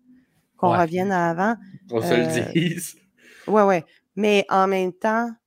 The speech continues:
Speaker 1: c'est vraiment une expérience formatrice. Je pense que ça m'a vraiment, euh, après ça, n'importe quel contexte, je vais plus jamais chialer parce que, euh, il y a, il y a, il y a, il y a deux, euh, il y a deux machines à poker en arrière, puis on entend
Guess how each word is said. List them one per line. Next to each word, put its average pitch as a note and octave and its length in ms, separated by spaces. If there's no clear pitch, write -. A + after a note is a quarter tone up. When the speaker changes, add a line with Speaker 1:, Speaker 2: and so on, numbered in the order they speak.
Speaker 1:
c'est G#3 180
vraiment A3 540
une G#3 180
expérience F#3 800
formatrice. F3 600
Je - 40
pense G#3+ 120
que - 40
ça F#3 60
m'a F3 120
vraiment, G3+ 680
euh, D#3 40
après A3 300
ça, A#3+ 320
n'importe B3+ 480
quel A#3 300
contexte, - 960
je F#3 100
vais G#3 60
plus G3 180
jamais A#3 340
chialer G#3+ 880
parce G3+ 260
que, A3 100
euh, G3 560
il F3+ 60
y F#3+ 40
a, - 20
il F#3+ 60
y F#3 60
a, F3+ 60
il F#3 80
y F#3 60
a, F3 80
il F3 80
y E3 80
a E3+ 100
deux, G3+ 320
euh, D#3+ 320
il F3+ 40
y - 20
a F3+ 60
deux G3 200
machines G3 420
à F3 160
poker F#3 440
en F3+ 100
arrière, F3 460
puis E3+ 100
on E3+ 60
entend D#3+ 220